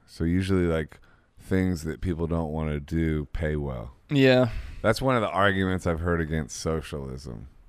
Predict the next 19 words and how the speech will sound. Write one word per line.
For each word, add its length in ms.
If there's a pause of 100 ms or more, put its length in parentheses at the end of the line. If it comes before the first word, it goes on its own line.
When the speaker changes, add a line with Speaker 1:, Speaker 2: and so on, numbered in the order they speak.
Speaker 2:
Mm. 300 (640)
Speaker 1:
You 160
know, 240
like, 160
nobody 340
will, 380 (120)
you 140
know, 180
certain 440
jobs 760 (1000)
Speaker 2:
Right. 300 (220)
Speaker 1:
people 380
do 440
because 560
they 160
pay 320
really 320
well. 360 (100)
Speaker 2:
Mm-hmm. 320